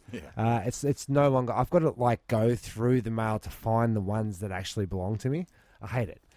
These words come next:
Speaker 2: So I come across this, um, iPhone payment. It was an Apple payment, sorry, Apple Store. And I open it up. It's an invoice for, um, sixty dollars
Speaker 1: Okay.
Speaker 2: from a purchase on, on one of those app things.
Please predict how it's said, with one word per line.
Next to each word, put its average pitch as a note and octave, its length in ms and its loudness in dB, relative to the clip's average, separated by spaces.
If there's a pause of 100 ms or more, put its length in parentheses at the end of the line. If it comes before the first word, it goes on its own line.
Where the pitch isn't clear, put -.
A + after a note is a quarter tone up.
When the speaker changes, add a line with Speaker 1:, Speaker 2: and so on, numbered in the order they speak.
(320)
Speaker 2:
So C3+ 100 -4
I C3+ 60 0
come E3+ 220 -2
across D3+ 340 2
this, - 500 -2
um, G2+ 520 -6 (100)
iPhone C3+ 440 -4
payment. F#2+ 360 -6
It - 40 -18
was A2 120 -6
an B2 80 0
Apple B2+ 220 -6
payment, E2+ 380 -10
sorry, A2+ 340 -12
Apple B2+ 260 -6
Store. D2+ 400 -10 (120)
And C3+ 380 -2 (100)
I C3+ 120 -4 (180)
open C#3 180 -2
it G2 80 -8
up. A#2+ 200 -6
It's - 120 -18
an G#2 80 -8
invoice A2+ 580 -4 (280)
for, B2+ 500 2 (520)
um, A2 340 -6
sixty - 460 -4
dollars G#2 560 -4 (240)
Speaker 1:
Okay. D2+ 280 -14
Speaker 2:
from A2+ 140 -4
a F#2+ 60 -6
purchase G#2+ 580 -8
on, G2 300 -10
on G2 160 -10
one F#2 160 -8
of F2+ 80 -8
those F2 400 -10 (100)
app G2 240 -12
things. D3 420 -6